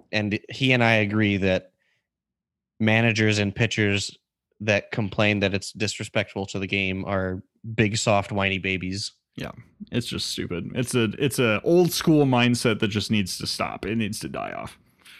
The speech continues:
Speaker 1: You know what else is disrespectful to the game?
Speaker 2: Hmm.
Speaker 1: Pitching with Willians Astudillo.
Speaker 2: <laughs> I don't know. He's got some nasty movement on that forty-seven mile an hour eephus. <laughs>
Speaker 1: He's got a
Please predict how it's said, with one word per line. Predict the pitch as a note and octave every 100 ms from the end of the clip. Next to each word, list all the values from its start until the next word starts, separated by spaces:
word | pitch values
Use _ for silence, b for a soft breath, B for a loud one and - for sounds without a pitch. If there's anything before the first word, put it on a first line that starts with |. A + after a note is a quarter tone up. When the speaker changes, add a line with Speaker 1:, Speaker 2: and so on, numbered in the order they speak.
| b b
Speaker 1:
You | A#2+
know | D3
what | C#3
else | C#3 D3
is | C3+
disrespectful | A2+ A#2 B2 C#3 - C3 - C3+
to | A#2+
the | G2+
game? | G2 A2 D3+ - _
Speaker 2:
Hmm. | B2+ G#2+ - - - - _ _ - _ _ _ _ _ _
Speaker 1:
Pitching | E3+ F3+ - F#3+ F#3 F#3+ D#3
with | D3 D#3
Willians | A#2+ C3 E3+ F3+ F3+ F#3 D#3
Astudillo. | D3 D3+ D#3+ - D#3+ B2+ C#3+ D#3 C#3 A2+ F2+ -
Speaker 2:
<laughs> | - - - - - - - -
I | F#3
don't | G#3
know. | G#3+ D#3
He's | F3 A3
got | A3 F#3+
some | - D3 B2
nasty | C#3 D#3 F3 D3
movement | C#3 C#3+ C3 A#2+
on | A#2+
that | A2+ G2
forty-seven | - C#3 C3 D3+ B2 B2
mile | B2+ A#2+
an | B2
hour | A2+
eephus. | G#2+ C3+ A2 - - - - - _
<laughs> | _ A4+ - G#4+
Speaker 1:
He's | A#2 B2
got | B2+
a | A#2